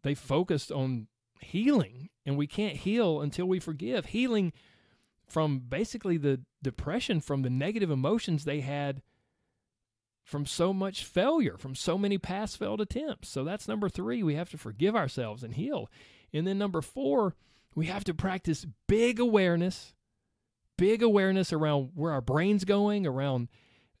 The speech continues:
like this person said, "I thought it was brilliant." Man, they began to really look at the diet industry to see how everything they had heard and read really fed into where they were. Practice really big awareness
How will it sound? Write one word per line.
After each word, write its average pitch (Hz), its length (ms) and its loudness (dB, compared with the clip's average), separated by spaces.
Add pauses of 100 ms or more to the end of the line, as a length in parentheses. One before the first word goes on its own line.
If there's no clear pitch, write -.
(460)
like 135 240 -8
this 180 160 2
person 139 340 2
said, 117 180 -2
"I 110 60 -6
thought 156 200 4
it 131 60 0
was 127 140 0
brilliant." 139 440 2
Man, 156 320 -2
they 165 140 0
began 165 260 0
to 143 80 2
really 156 300 4
look 175 180 2
at 143 60 -2
the 139 80 0
diet 151 360 -2
industry 135 400 0
to 117 100 -10
see 190 360 -2
how 135 240 0 (520)
everything 175 400 0
they 165 100 2
had 135 120 -2
heard 156 260 2
and 131 160 0
read 156 260 0
really 147 220 2
fed 139 340 -2
into 160 340 0
where 131 180 2
they 143 120 2
were. 139 460 -2 (360)
Practice 156 380 -4
really 190 260 4
big 214 200 2
awareness 143 480 0